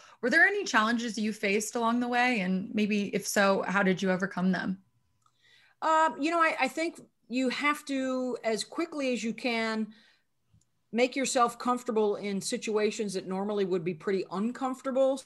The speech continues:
Speaker 2: So, you know, when I was first starting out, you were often the only girl in the room. And so I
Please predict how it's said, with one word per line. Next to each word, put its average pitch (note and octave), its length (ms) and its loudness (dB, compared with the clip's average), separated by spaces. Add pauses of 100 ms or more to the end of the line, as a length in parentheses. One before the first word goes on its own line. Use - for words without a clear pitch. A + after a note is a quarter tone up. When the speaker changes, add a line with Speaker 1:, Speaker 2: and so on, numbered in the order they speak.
Speaker 2:
So, G3+ 460 -2 (420)
you A3+ 100 -4
know, A3 320 0
when G#3+ 220 0
I A#3+ 140 2
was C4 120 2
first A3 260 0
starting G#3 340 0
out, G3+ 240 -4 (240)
you G#3 180 -2
were G3+ 380 4 (400)
often G3+ 280 0
the G3 120 0
only G3 160 -2
girl F#3 320 0
in F3+ 60 -4
the E3+ 80 -2
room. F#3 360 -2 (460)
And F#3+ 240 0
so G3+ 240 2
I A3 500 4